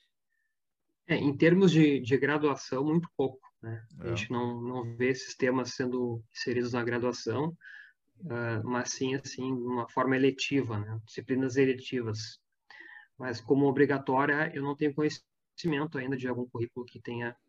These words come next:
Speaker 1: incorporado, por exemplo, visual law, inteligência artificial, e outros temas nesse sentido. Agora, na pós-graduação, se vê muito. Então, eu mesmo tô coordenando uma pós-graduação que já tem esses temas, tipo, inteligência artificial, visual law, legal design,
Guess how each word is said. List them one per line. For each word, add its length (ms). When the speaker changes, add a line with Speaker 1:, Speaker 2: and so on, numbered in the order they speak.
Speaker 1:
incorporado, 720
por 120
exemplo, 240
visual 260
law, 240
inteligência 400
artificial, 680
e 40
outros 300
temas 260
nesse 180
sentido. 380
Agora, 300
na 160
pós-graduação, 800
se 220
vê 120
muito. 360
Então, 440
eu 140
mesmo 220
tô 100
coordenando 640
uma 140
pós-graduação 600
que 140
já 180
tem 280
esses 240
temas, 420
tipo, 240
inteligência 360
artificial, 640
visual 200
law, 100
legal 200
design, 360